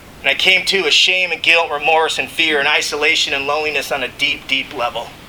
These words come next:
And every morning I would come to in that same situation, doing the same thing I was doing with a different character, with those same feelings, making a promise I'm not gonna do it.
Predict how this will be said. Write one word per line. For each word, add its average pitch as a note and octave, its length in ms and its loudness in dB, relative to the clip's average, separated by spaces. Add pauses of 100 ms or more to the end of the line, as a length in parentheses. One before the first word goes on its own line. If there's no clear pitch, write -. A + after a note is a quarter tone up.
(960)
And E3 100 4
every G3 220 2
morning G3 340 2
I F3 100 2
would F3 140 -8
come F#3 280 -2
to G#3 180 0
in F3 60 0
that D#3 160 0
same F#3+ 280 0
situation, F3 720 0
doing E3+ 220 0
the D3+ 60 -2
same F3+ 360 0
thing F3+ 160 2
I D#3+ 80 2
was D#3 140 -4
doing F3 340 0
with D3+ 120 -2
a D3 40 0
different E3 380 -2
character, D3 600 -2 (340)
with D#3 160 -4
those F#3 220 0
same F#3 380 0
feelings, F3 560 0
making F#3 340 2
a D#3+ 60 -2
promise G3 540 0
I'm D#3+ 140 0
not E3+ 220 2
gonna D#3 240 -2
do E3 200 0
it. - 140 -4